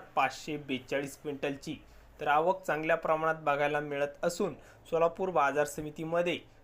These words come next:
कमीत कमी दर मिळाला आहे पाचशे रुपये प्रति क्विंटल,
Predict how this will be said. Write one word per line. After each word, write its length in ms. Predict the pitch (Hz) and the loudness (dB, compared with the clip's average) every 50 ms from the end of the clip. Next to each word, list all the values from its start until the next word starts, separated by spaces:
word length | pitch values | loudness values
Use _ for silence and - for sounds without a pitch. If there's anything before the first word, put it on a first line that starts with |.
| - - | -20 -6
कमीत 240 | - 165 165 175 180 180 - - | -4 -4 -2 -2 -6 -6 -4 -2
कमी 200 | 180 170 170 175 | -2 -2 -2 0
दर 240 | 165 170 165 165 175 | 2 2 2 2 2
मिळाला 460 | 165 151 143 143 139 139 143 143 147 147 - | 0 0 2 2 4 4 4 2 2 2 2
आहे 320 | 165 160 156 131 160 160 131 - - - - - - - - - _ - - _ _ - _ - | 0 0 0 0 -2 -6 -6 -8 -12 -20 -20 -20 -20 -20 -20 -20 _ -20 -20 _ _ -20 _ 0
पाचशे 420 | - 170 170 165 - - - 196 190 | 2 2 2 2 0 -2 -2 0 0
रुपये 280 | 185 180 185 185 180 | -2 -2 0 -2 -2
प्रति 320 | 180 180 - 165 160 - 170 | -2 -2 -4 -6 -4 -6 -10
क्विंटल, 480 | - 170 160 160 160 156 - 170 - | -8 -6 -6 -6 -4 0 2 2 2